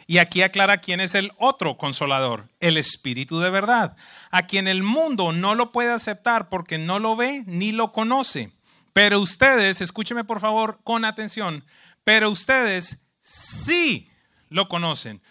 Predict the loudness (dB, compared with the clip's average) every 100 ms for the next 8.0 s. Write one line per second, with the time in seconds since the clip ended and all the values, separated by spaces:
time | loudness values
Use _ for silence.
0 | -20 _ -2 0 -2 -2 -2 -2 -2 0
1 | 0 2 0 0 0 0 2 2 2 -2
2 | -4 -10 -20 -20 -20 -20 -20 -20 -20 -20
3 | -20 -20 -20 -20 -10 -2 0 2 2 0
4 | 0 0 -2 -2 2 4 4 2 0 -2
5 | -2 -2 -2 -6 -12 -18 -20 -20 -20 -20
6 | -20 -20 _ -20 _ _ _ _ -14 -10
7 | -8 -8 -6 -6 -4 -4 -4 -8 -10 -12